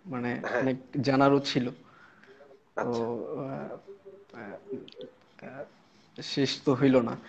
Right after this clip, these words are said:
Speaker 1: তো ওইখানে যে, যেটা আপনাকে আমি প্রশ্ন করেছিলাম যে, আহ, মানে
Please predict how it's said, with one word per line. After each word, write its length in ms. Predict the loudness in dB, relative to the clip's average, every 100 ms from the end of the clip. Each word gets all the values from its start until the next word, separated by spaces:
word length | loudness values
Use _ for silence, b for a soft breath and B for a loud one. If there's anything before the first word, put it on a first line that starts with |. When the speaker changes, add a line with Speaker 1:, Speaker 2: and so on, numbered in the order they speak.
| B B 2
Speaker 1:
তো 80 | 6
ওইখানে 520 | 8 8 8 8 8 4
যে, 320 | 8 10 10 8
যেটা 400 | 2 6 6 6
আপনাকে 380 | 2 2 2 4
আমি 120 | 4
প্রশ্ন 360 | 4 0 4 4
করেছিলাম 580 | 4 0 -2 -4 -4 -6 -12 _ _ _ -14 -6
যে, 400 | 0 4 4 2 -2 b b b b -20 -20 -12 0
আহ, 280 | 2 2 0 -4 -16 -18 -16 -10 -2
মানে 260 | 0 0